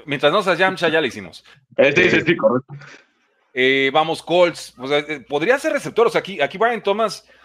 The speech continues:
Speaker 1: Digo, de pronto podemos caer en la trampa de lo que intentaron las Panteras de Carolina ahí en el dos mil dieciséis, diecisiete, de puro receptor grandote sin tanta
Speaker 2: Sí.
Speaker 1: separación, ¿no? Que es el Ma-, Michael Pittman,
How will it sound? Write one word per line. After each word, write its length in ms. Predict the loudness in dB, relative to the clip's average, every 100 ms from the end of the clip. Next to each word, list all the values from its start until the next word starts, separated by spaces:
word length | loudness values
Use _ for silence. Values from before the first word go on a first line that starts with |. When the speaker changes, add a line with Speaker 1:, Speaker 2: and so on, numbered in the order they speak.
| -20 _ _ _ _ _ _ _
Speaker 1:
Digo, 160 | 0 0
de 60 | 2
pronto 220 | -2 -2
podemos 240 | -2 -2
caer 140 | -2 0
en 80 |
la 100 | -2
trampa 260 | -2 -2 -2
de 40 |
lo 100 | -4
que 80 | -4
intentaron 420 | -8 -6 -2 -2
las 100 | -4
Panteras 320 | -8 -4 -4 -4
de 80 |
Carolina 460 | -4 -4 -4 -6 -4
ahí 140 | -4
en 100 | -4
el 100 | -4
dos 160 | -6 -6
mil 160 | -6 -6
dieciséis, 600 | -6 -8 -12 -8 -6 -8
diecisiete, 500 | -12 -8 -8 -6 -6
de 80 |
puro 220 | -6 -4 -4
receptor 420 | -6 -6 -4 -2
grandote 520 | -2 -2 -4 -4 -8
sin 180 | -10 -10
tanta 240 | -8 -8
Speaker 2:
Sí. 60 | -8
Speaker 1:
separación, 580 | -2 0 0 -4 -8 -6
¿no? 200 | -10 -10
Que 80 | -12
es 100 | -12
el 100 | -12
Ma-, 180 | -14
Michael 400 | -6 -6 -6 -8 -6
Pittman, 640 | -6 -4 -2 0 -2 -4